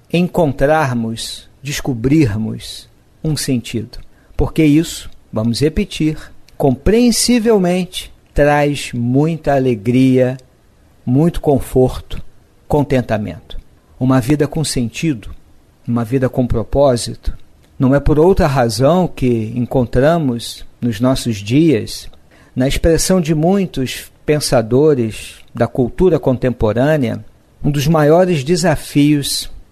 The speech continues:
para o homem, a experiência da falta de sentido. Isso aparece nos quadros depressivos, nas questões e nos conflitos existenciais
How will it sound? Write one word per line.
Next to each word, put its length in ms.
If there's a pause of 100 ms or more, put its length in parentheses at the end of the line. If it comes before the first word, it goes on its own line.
(100)
para 180
o 60
homem, 380 (340)
a 100
experiência 1040 (400)
da 140
falta 540
de 160
sentido. 680 (380)
Isso 220
aparece 680
nos 220
quadros 920 (300)
depressivos, 1160 (400)
nas 440 (220)
questões 760
e 80
nos 220
conflitos 840
existenciais 1400